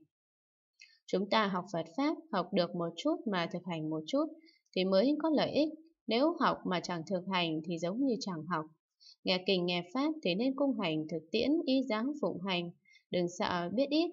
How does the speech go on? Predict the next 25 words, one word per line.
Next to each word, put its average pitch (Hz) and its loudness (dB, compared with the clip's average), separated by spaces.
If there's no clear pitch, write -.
chỉ 170 -4
sợ 185 0
không 240 -2
tu 254 0
hành. 170 -2
Biết 311 2
nhiều 190 6
mà 175 0
chẳng 175 -4
tu 262 0
hành 170 0
thì 175 -2
cũng 285 0
chẳng 175 -6
ích 240 -4
gì. 151 -2
Cho 190 2
nên 185 2
phải 165 0
lão 214 0
lão 262 0
thật - -2
thật 160 -4
tu 262 2
hành. 165 -4